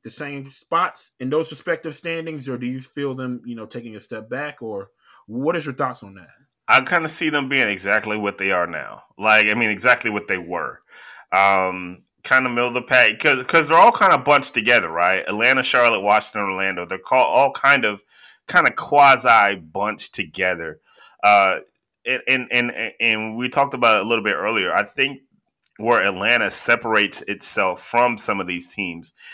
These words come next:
Speaker 2: is its depth. So we can talk about LaMelo, we can talk about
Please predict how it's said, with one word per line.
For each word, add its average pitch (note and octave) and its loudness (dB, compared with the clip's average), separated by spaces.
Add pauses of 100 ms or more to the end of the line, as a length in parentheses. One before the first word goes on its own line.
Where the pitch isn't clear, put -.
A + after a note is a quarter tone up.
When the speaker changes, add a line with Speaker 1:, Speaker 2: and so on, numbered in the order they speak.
(220)
Speaker 2:
is A2 0
its F#2 -6
depth. F2 -6 (360)
So G#2+ 0
we B2+ 2
can C3+ -6
talk C3 2
about A2+ 2
LaMelo, G2 -2
we F#2+ -6
can G2+ -12
talk A2 0
about G2 0